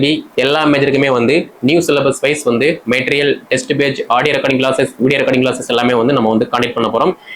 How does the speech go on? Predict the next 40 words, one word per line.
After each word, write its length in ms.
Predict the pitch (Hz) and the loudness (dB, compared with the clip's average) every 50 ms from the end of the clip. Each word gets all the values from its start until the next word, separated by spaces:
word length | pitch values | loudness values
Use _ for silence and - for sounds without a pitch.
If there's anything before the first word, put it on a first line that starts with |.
| - - 139 131 | -10 -6 -6 -4
இப்போ 120 | 131 135 131 | -2 0 -2
அட்மிஷன் 320 | 131 131 - 165 - 175 147 | 0 0 -2 0 0 0 2
வந்து 160 | 143 139 143 | 2 2 2
போயிட்டு 240 | 139 135 131 123 127 | 2 0 0 0 -2
இருக்கு. 220 | 117 107 - 135 180 202 - - - - - - - | -2 0 2 0 0 0 -2 -6 -14 -20 -20 -6 -2
So 80 | - 131 131 - | -2 -2 0 0
கீழே 220 | 151 170 170 160 151 147 | 0 0 2 2 2 0
டிஸ்கிரிப்ஷன்ல 460 | 139 - - 160 160 - 160 147 139 | -2 -2 -2 -4 -2 0 0 0 2
வந்து 140 | 135 135 135 135 | 2 0 0 0
பாத்தீங்க 260 | 131 131 131 131 131 127 120 | 0 0 0 0 0 0 -2
அப்படின்னா 240 | 113 107 110 131 156 175 - - 113 | 0 0 0 2 0 0 -2 -2 0
WhatsApp 320 | 123 131 254 - 147 135 131 127 | 0 0 0 0 -2 0 0 0
நம்பர், 240 | 120 120 117 143 175 - - - - | 0 0 0 0 -2 -2 -4 -4 -2
கான்டாக்ட் 320 | 127 135 135 139 135 127 127 | 0 0 0 0 0 0 0
நம்பர், 240 | 120 123 139 165 - - - 113 123 | 2 2 0 0 -2 -2 0 0 0
ஆபீஸ் 240 | 139 135 151 147 - 120 123 | 2 0 -2 -4 -2 0 0
WhatsApp 300 | 127 127 - - 131 - 120 | 0 0 0 -4 -4 -2 -2
நம்பர், 180 | 117 120 127 123 - | -2 -2 -4 -2 -2
கான்டாக்ட் 240 | 123 123 127 123 123 123 | -2 -2 0 0 0 0
நம்பர் 160 | 123 123 117 | 0 0 0
எல்லாமே 200 | 113 113 120 123 120 | 0 0 0 0 0
வந்து 140 | 120 - - | -2 -2 -2
கொடுத்துருக்கேன். 420 | 123 - - 113 110 123 139 170 - - - - - - - - 120 | -2 0 0 -2 -2 -2 -4 -4 -6 -8 -16 -20 -20 -12 -4 -2 0
அதை 120 | 120 131 131 - | 0 0 0 0
கான்டாக்ட் 280 | 131 147 160 160 156 - | 0 0 0 0 0 0
பண்ணி 160 | 135 139 165 185 - - - 113 123 | 0 2 2 0 -2 -4 -4 -2 0
என்ன 160 | 135 151 160 156 | 0 2 0 0
டீட்டெயில்னு 320 | 147 135 143 147 139 131 123 | 0 0 0 0 2 2 0
கேட்டு 180 | 120 117 135 170 202 - - - | 2 2 2 0 0 -2 -4 -4
படிக்க 300 | - 120 135 147 160 147 | -2 -2 0 0 -2 -2
ஸ்டார்ட் 220 | - 135 127 120 - | -2 -2 -2 0 0
பண்ணுங்க. 220 | 120 113 113 120 139 170 - - - - | 0 0 2 2 0 -2 -4 -6 -6 -4
சேம் 220 | - 139 151 160 151 | -2 0 2 2 2
டைம் 160 | 156 151 143 131 | 2 2 2 2
வந்து 160 | 120 117 131 156 185 - - - - - | 2 2 2 0 0 -2 -6 -12 -6 -2
பி 80 | 160 180 165 | 0 0 2
ஜி 60 | 165 151 | 2 0
டி 60 | 151 143 | 0 0
ஆர் 100 | 139 135 143 | 0 0 0
பி 80 | 160 | 0